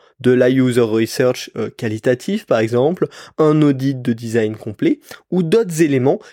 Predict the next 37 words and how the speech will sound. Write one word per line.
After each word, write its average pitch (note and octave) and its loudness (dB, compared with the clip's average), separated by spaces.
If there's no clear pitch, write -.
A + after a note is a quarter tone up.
qui - -8
vont G#3 0
permettre D#3+ 0
de F3+ 0
consolider A3 2
cette - -2
information D3+ 0
qu'on D3 -2
a G2+ -4
pu, D#3 -2
euh, G2 -2
tirer C#3+ 2
des B2+ 2
analytics G#2 -4
produits C#3 -2
par F3+ 0
exemple. C3 -4
Pour A2 -4
autant, F3+ 0
la C#3+ 4
data, A#2 0
ça B2 -4
va B2 -2
être - -8
hyper G3 -2
puissant D#3+ -2
pour E3 -4
identifier F3+ 0
des D3+ 2
problèmes, A#2+ 0
identifier A#2 -2
des G#2+ -4
opportunités E3+ 0
au C#3+ 2
sein C3+ -2
d'un A2+ 0
produit, A2+ -4